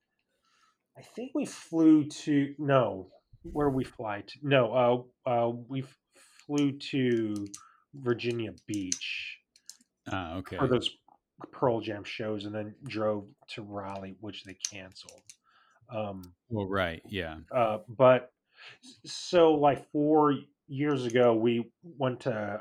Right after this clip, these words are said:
Speaker 1: um, Dogfish Head, uh,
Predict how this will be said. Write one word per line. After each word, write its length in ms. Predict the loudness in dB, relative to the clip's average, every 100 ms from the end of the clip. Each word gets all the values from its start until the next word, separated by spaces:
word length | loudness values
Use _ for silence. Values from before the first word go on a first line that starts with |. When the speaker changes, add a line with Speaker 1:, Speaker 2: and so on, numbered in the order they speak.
| -8
Speaker 1:
um, 340 | -8 -8 -16 _ _ _ -16 -16 _ _ _ _ _ _ _ _ -16 -8
Dogfish 640 | -2 -2 -2 -4 -6 -4
Head, 340 | -2 -2 -4 -12 _ -18 -18 _ _
uh, 280 | -6 -6